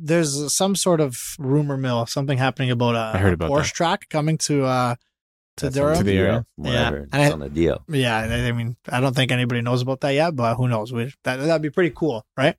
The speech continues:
Speaker 2: Yeah, if they make
Speaker 1: Will
Speaker 2: that.
Speaker 1: it affect real estate? Maybe. You never know, right? <laughs> But, um, it's definitely great for the area, right? The amenities that are gonna be there. And
Speaker 3: So
Speaker 1: Porsche
Speaker 3: Durham region, Durham region.
Speaker 1: Durham region
Speaker 3: So
Speaker 1: in
Speaker 3: that
Speaker 1: general.
Speaker 3: includes, uh,
Speaker 1: Yeah, you have
Speaker 3: Pickering,
Speaker 1: Oshawa,
Speaker 3: Oshawa,
Speaker 1: Whitby.
Speaker 2: The Schwa.
Speaker 3: Whitby.
Speaker 1: Yeah.
Speaker 3: The Schwa.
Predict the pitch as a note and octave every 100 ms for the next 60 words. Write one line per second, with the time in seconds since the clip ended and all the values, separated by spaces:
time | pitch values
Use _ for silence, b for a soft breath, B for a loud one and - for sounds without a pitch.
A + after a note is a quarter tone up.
0 | - F2 D2+ F2 F2 D3+ D#3 C3 - D#3+
1 | - E3 E3+ - G3+ B3 F3 B2+ D#3+ D#3+
2 | E3+ C#3+ A#2 D3 C#3+ C#3+ E3+ C#3 F#3 D#3+
3 | B B B B2+ B2+ B2+ B2+ C#3+ B2+ E3
4 | D#3 E3+ D#3 C3+ C#3+ D3 - C#3 C3 B2+
5 | B2 - B2+ B2+ C3 A#2+ G#2 A2 C#3+ D3
6 | C3+ C3 C3 A#2+ A#2 A#2+ A#2 A#2 A#2+ A2+
7 | B2 A2 G#2+ - - - B2+ - G#2 G#2
8 | F#2+ F#2 E2+ D#2 C#2+ C#2+ - E2 D#2 D2+
9 | C3 B2+ A#2+ A2+ E2 E2 E2 A#2 F#2 E2+
10 | - D#2+ D#2+ D#2+ D2+ C#2+ C#2 _ _ -
11 | - D3+ A2+ A#2 A2 A#2+ B2 A2+ A2 G#2
12 | - D#2+ F#2 F#2+ F#2+ F#2 F#2 F#2 F2 E2+
13 | F2+ F2+ F2 _ C3+ A2+ _ _ - -
14 | - - - C#3+